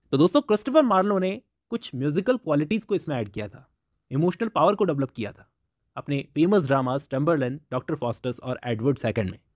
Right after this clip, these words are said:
मार्लो के बाद में जब शेक्सपियर के हाथ में ब्लैंक वर्ड्स गई थी, तो शेक्सपियर को शुरू-शुरू में समझ में भी नहीं आ रहा था कि इसका यूज कैसे करना है, क्योंकि आप देखना, उन्होंने अपने अर्ली प्लेज में प्रोज को और दस सिलेबल के राइम्ड कपलेट को कंबाइन कर दिया था, जैसे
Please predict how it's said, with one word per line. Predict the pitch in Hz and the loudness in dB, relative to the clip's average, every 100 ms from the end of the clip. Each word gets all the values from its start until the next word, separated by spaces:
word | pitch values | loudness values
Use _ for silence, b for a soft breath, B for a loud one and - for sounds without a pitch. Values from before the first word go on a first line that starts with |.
| - | -6
मार्लो | 135 165 240 294 | 2 4 4 4
के | 269 | 2
बाद | 202 190 | 2 0
में | 180 190 | 0 -4
जब | 196 | -4
शेक्सपियर | - 196 - 247 262 | -2 -2 -2 -4 -2
के | 220 | 2
हाथ | 180 180 | 2 0
में | 165 156 | -4 -2
ब्लैंक | 139 165 160 | -2 -2 -2
वर्ड्स | 175 131 | -2 0
गई | 147 | 0
थी, | 147 160 | 0 -4
तो | |
शेक्सपियर | 165 175 175 - 240 226 | -2 0 -2 -2 -2 0
को | 180 | 0
शुरू-शुरू | - 220 247 214 214 | -2 0 0 0 -4
में | 220 | -4
समझ | - 196 208 | 0 2 4
में | 285 | 4
भी | 269 | 2
नहीं | 214 | 0
आ | 185 | 0
रहा | 160 | 0
था | 147 165 | 0 -2
कि | |
इसका | 165 190 | -2 -2
यूज | 156 143 147 | 0 0 0
कैसे | 123 123 | -4 -6
करना | 110 95 | -6 -8
है, | 90 - _ b b 190 | -12 -18 _ b b -2
क्योंकि | 190 | 4
आप | 214 190 | 6 6
देखना, | 196 175 208 | 2 0 -4
उन्होंने | - 175 214 | -2 -2 -2
अपने | 214 220 - | -4 -8 -4
अर्ली | 165 208 | -2 -2
प्लेज | 254 180 180 156 | -2 0 0 0
में | 156 - _ _ _ 175 | -8 -10 _ _ _ -2
प्रोज | 214 262 202 | 0 0 0
को | 202 202 214 _ _ _ _ _ - | 0 2 0 _ _ _ _ _ -6
और | 143 151 156 _ 135 | 0 0 0 _ -2
दस | 185 214 - | 2 2 2
सिलेबल | 202 196 208 | 2 4 2
के | 208 196 | 2 0
राइम्ड | 156 170 214 | 2 0 0
कपलेट | 180 170 190 | -2 0 -2
को | - 98 _ _ _ _ _ - | -2 -10 _ _ _ _ _ -2
कंबाइन | 156 170 180 | 4 4 4
कर | 151 | 0
दिया | 107 101 | -4 -8
था, | 95 _ _ 139 | -12 _ _ 0
जैसे | 143 175 | 4 4